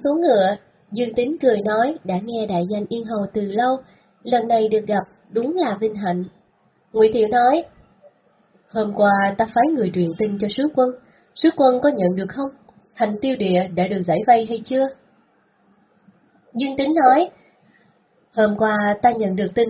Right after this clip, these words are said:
của quân hầu, mới biết Tiết Thái vòng qua Tiêu Địa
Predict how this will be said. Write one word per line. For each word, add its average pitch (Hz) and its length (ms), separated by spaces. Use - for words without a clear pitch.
của 220 100
quân 262 200
hầu, 190 300
mới 254 180
biết 285 240
Tiết 294 180
Thái 254 180
vòng 190 240
qua 196 280
Tiêu 240 160
Địa 185 320